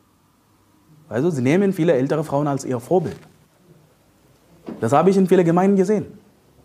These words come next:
Also, wenn du, du kannst als eine Frau, du kannst, la-, lass mich ja sagen, du kannst zu jüngeren Frauen gehen, ihnen retten und du kannst auch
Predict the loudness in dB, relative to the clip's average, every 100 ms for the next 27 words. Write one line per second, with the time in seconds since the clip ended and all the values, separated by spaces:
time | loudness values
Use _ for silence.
0 | _ -4 0 0 0 -6 -2 4 4 4
1 | 4 2 0 2 2 2 2 4 2 2
2 | 2 2 2 0 -2 0 0 -2 -6 -10
3 | -10 -8 -10 -4 0 2 2 2 0 -2
4 | -2 -2 -8 -20 -20 -20 _ _ -6 -2
5 | 2 4 4 2 2 4 4 4 4 0
6 | -8 -10 -2 0 2 2 2 -2 -4 -6
7 | -14 -20 -20 -10 -2 2 2 2 2 2
8 | 4 4 0